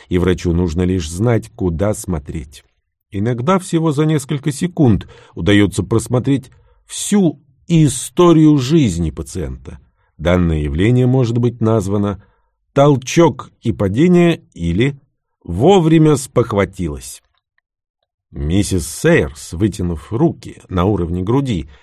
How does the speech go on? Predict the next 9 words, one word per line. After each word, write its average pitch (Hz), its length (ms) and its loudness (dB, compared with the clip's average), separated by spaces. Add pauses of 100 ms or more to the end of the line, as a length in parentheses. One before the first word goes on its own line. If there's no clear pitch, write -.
миссис 101 420 -4
Каттерс - 540 -4 (280)
попыталась 127 540 0
дотянуться 139 560 0
до 113 140 -2
стоящей 101 500 -4
на 113 120 -2
столе 123 320 -4
пепельницы. 82 640 -4